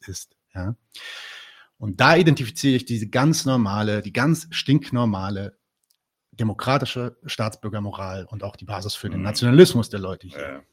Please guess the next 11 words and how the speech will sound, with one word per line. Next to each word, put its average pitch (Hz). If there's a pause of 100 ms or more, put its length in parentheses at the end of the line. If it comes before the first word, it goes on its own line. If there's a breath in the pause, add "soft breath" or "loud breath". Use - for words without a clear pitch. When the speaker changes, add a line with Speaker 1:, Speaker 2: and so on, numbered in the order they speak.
(200)
Speaker 1:
Niemand 151
will 117
hier - (100)
in 123
dieser 107
Gesellschaft 101
einfach 101
sagen, 101
„Ich 104
will 101 (420)
das.“ -